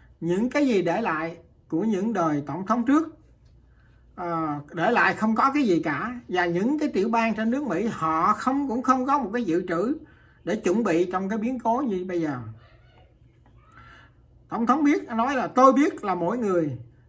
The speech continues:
cần máy trợ thở, mà nếu không có đó thì chỉ có chết mà thôi." Rồi Tổng thống cũng nói, "Chúng ta cần máy trợ thở ngay trong lúc này. Và tôi, những người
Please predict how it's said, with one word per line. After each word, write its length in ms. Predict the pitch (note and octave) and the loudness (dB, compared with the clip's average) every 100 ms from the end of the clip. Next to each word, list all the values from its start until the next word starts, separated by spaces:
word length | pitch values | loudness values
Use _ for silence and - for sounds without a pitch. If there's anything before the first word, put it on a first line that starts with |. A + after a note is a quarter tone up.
| _ _ | _ _
cần 340 | F#3+ F3+ E3+ | 4 4 0
máy 260 | E3+ A3+ D#4 | -2 -2 -2
trợ 180 | F3+ D#3+ F3 | 0 -2 -2
thở, 300 | D#3 F3 C#4 - - - _ | -2 -2 -4 -10 -20 -20 _
mà 100 | C#3+ | -2
nếu 160 | G3 C#4+ | 0 2
không 280 | - B3+ | 4 2
có 300 | B3 B3 D4 | 4 4 4
đó 180 | E4 G#3+ - - - | 2 -4 -8 -20 -8
thì 200 | F#3 D#3+ | -6 -2
chỉ 120 | D#3+ | -2
có 140 | F#3+ A#3+ | -2 -2
chết 300 | A#3+ C#4 - | 2 2 2
mà 120 | E3+ | -4
thôi." 300 | F#3 G#3 D#3+ G#2 - _ _ _ _ - - _ _ - | 0 0 0 -4 -16 _ _ _ _ -20 -20 _ _ -8
Rồi 240 | D#3+ D#3+ D#3+ | -4 -2 -2
Tổng 140 | A3 | 0
thống 200 | A3 - | 0 0
cũng 160 | G#3+ A#3 | -4 -2
nói, 240 | A3+ C4+ E4 - _ _ - - - - - | 0 0 -4 -16 _ _ -20 -20 -20 -10 -4
"Chúng 180 | C#4 G#4 | -2 2
ta 180 | B3 | 2
cần 280 | B3 F#3+ F#3 | 4 0 -2
máy 180 | G#3 C#4 | -2 0
trợ 160 | G#3 F#3 | 2 2
thở 180 | F3 A3 | 2 0
ngay 600 | B3+ A#3 C4 C4+ C4 - - - - _ _ _ _ | 0 0 2 2 -2 -10 -20 -20 -20 _ _ _ _
trong 200 | - A#3+ | 0 4
lúc 180 | A#3+ D4 | 4 2
này. 360 | A#3 F3+ C#3+ A2+ - _ _ _ _ _ _ - _ | 0 -4 -6 -10 -20 _ _ _ _ _ _ -20 _
Và 140 | E3+ F3 | -6 0
tôi, 400 | A#3+ B3+ B3 D3+ - - - | 6 6 6 2 -8 -14 -8
những 280 | D3 G#3+ | -4 -2
người 360 | C#4 G3+ F#3 C#3 | 0 2 2 0